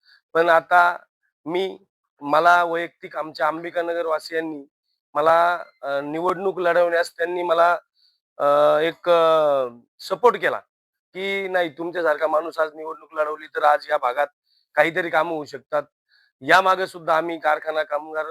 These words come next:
वसाहत असेल किंवा आमच्या अंबिकानगर परिसरात असेल, वैष्णव चौक परिसरात असेल, यामागे आम्ही कारखान्याचे जे ड्रेनेजचा प्रश्न होता, तो मी माझ्या वैयक्तिक खर्चातून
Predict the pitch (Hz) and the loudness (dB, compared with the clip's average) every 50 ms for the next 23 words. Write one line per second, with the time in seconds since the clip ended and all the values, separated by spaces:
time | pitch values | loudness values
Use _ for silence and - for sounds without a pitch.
0 | 165 - 165 160 160 160 151 139 147 151 - - 143 143 143 147 - - - - | -12 -8 -6 -6 -6 -6 -6 -6 -6 -6 -6 -6 -8 -8 -8 -12 -16 -20 -20 -20
1 | - _ _ _ _ 156 156 160 160 156 160 151 - 156 151 160 170 170 151 165 | -20 _ _ _ _ 0 2 4 4 2 0 -2 -2 -2 -2 -2 -4 -6 -6 -6
2 | 160 160 156 160 156 147 156 156 156 - 156 147 147 139 147 147 - - 139 131 | -6 -4 -4 -6 -6 -6 -8 -10 -10 -8 -8 -8 -4 -2 -2 -2 -2 -4 -10 -14
3 | 131 - _ _ _ _ _ _ _ _ - 156 180 190 - 196 208 202 165 196 | -14 -16 _ _ _ _ _ _ _ _ -2 -2 -2 -2 -2 0 0 0 2 0
4 | 190 160 165 175 160 139 156 147 139 131 120 131 - - 113 104 _ _ _ _ | 0 0 -2 -2 -2 -2 -2 -2 -2 0 -2 -4 -6 -6 -12 -20 _ _ _ _
5 | _ _ _ _ _ 156 160 170 180 175 180 170 170 170 180 180 175 185 185 185 | _ _ _ _ _ 2 4 4 4 4 4 4 2 2 2 0 -2 -4 -4 -4
6 | 180 190 196 _ _ _ - 160 160 170 170 165 170 165 170 - - 180 185 180 | -6 -8 -12 _ _ _ 0 2 2 2 2 -2 -2 -2 -2 -4 -6 -8 -8 -8
7 | 170 156 185 180 180 180 180 180 180 156 - 170 175 190 190 - - 190 165 175 | -8 -8 -6 -6 -4 -4 -4 -4 -6 -6 -6 -4 -2 -2 -2 -2 -4 -6 -6 -6
8 | 180 - - 180 160 147 117 117 104 - _ _ _ _ _ _ _ _ _ _ | -10 -8 -2 0 2 2 2 -2 -6 -10 _ _ _ _ _ _ _ _ _ _
9 | _ _ _ - 190 196 196 196 202 196 196 196 202 196 180 180 175 185 185 185 | _ _ _ 2 4 6 6 6 6 4 4 4 4 4 4 4 4 4 4 4
10 | 190 190 190 175 170 175 180 185 170 _ _ 240 - _ - 165 151 135 - 160 | 4 4 2 2 0 -2 -2 -4 -6 _ _ -18 -18 _ -6 -6 -6 -4 -4 -6
11 | 160 - 156 131 110 | -6 -6 -8 -10 -12